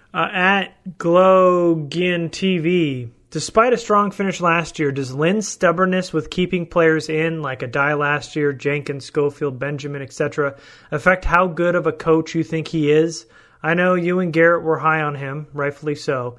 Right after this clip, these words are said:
but these decisions are costing them wins right now.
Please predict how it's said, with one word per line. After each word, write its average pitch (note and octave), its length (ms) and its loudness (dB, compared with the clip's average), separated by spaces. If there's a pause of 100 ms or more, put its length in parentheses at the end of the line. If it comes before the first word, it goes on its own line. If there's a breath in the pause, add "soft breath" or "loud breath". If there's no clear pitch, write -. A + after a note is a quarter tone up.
(380 soft breath)
but D#3 140 0
these E3+ 180 -2
decisions E3 500 -4
are C3+ 80 -4
costing D#3 540 0
them D3 200 -4
wins C3+ 300 -8
right A#2+ 160 -8
now. G#2+ 240 -16